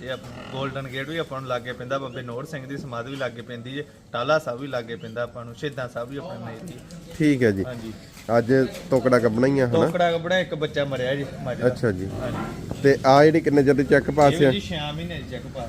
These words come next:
Speaker 1: ਜੀ ਮੱਝ।
Speaker 2: ਛੇ ਮਹੀਨੇ ਦੀ ਚੈੱਕ
Speaker 1: ਹਾਂਜੀ,
Speaker 2: ਪਾਸ ਆ?
Speaker 1: ਅੱਠ ਕਿਲੋ ਦੁੱਧ ਜੇ ਥੱਲੇ ਠੰਡਾ।
Speaker 2: ਅੱਛਾ, ਅੱਠ ਲੀਟਰ ਦੁੱਧ ਆ ਤੇ
Speaker 1: ਹਾਂਜੀ,
Speaker 2: ਛੇ ਮਹੀਨੇ ਦੀ
Speaker 1: ਸੱਤ ਦੀ
Speaker 2: ਚੈੱਕ ਪਾਸ।
Speaker 1: ਗਾਰੰਟੀ ਹੋਊਗੀ ਆਪਣੀ।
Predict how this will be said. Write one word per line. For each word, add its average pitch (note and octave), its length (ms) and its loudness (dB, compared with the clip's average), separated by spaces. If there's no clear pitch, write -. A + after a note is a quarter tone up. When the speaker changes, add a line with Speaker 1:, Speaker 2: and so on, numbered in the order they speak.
Speaker 1:
ਜੀ A#2+ 60 -12
ਮੱਝ। - 160 -12
Speaker 2:
ਛੇ C#3+ 160 10
ਮਹੀਨੇ D#3 260 6
ਦੀ C#3 100 2
ਚੈੱਕ C3 220 4
Speaker 1:
ਹਾਂਜੀ, C3+ 120 -2
Speaker 2:
ਪਾਸ C#3+ 260 4
ਆ? F3 60 4
Speaker 1:
ਅੱਠ D#3 80 0
ਕਿਲੋ D3 220 -4
ਦੁੱਧ B2+ 240 -8
ਜੇ C#3+ 140 -6
ਥੱਲੇ B2 320 -8
ਠੰਡਾ। A#2+ 180 -8
Speaker 2:
ਅੱਛਾ, - 180 -4
ਅੱਠ A#2 140 -4
ਲੀਟਰ C3 240 2
ਦੁੱਧ A#2+ 280 4
ਆ C#3 40 6
ਤੇ - 40 2
Speaker 1:
ਹਾਂਜੀ, C#3 140 2
Speaker 2:
ਛੇ C3 120 6
ਮਹੀਨੇ C3 240 6
ਦੀ A2+ 60 2
Speaker 1:
ਸੱਤ A2+ 160 2
ਦੀ C#3 80 -4
Speaker 2:
ਚੈੱਕ C#3 120 -4
ਪਾਸ। C3 100 4
Speaker 1:
ਗਾਰੰਟੀ C3+ 180 -8
ਹੋਊਗੀ A#2+ 260 -10
ਆਪਣੀ। A#2+ 220 -10